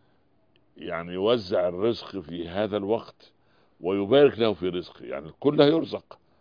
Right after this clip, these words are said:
من يصلي ومن لا يصلي، والمؤمن وغير المؤمن، لكن الذي يواظب على صلاة الفجر يبارك له في رزقه. من ضمن هذا الرزق وأعظم هذا الرزق الوقت. لماذا؟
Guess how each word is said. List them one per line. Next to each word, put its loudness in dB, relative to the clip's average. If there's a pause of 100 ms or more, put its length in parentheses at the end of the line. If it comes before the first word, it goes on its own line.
من -8
يصلي -4
ومن -4
لا -2
يصلي، -8 (580)
والمؤمن -8
وغير -2
المؤمن، -6 (440)
لكن -2
الذي -6
يواظب 6
على 2
صلاة -4
الفجر -6 (600)
يبارك 2
له -2
في -6
رزقه. -10 (1300)
من -8
ضمن 0
هذا 2
الرزق -4
وأعظم 2
هذا -2
الرزق -2 (360)
الوقت. 0 (720)
لماذا؟ -4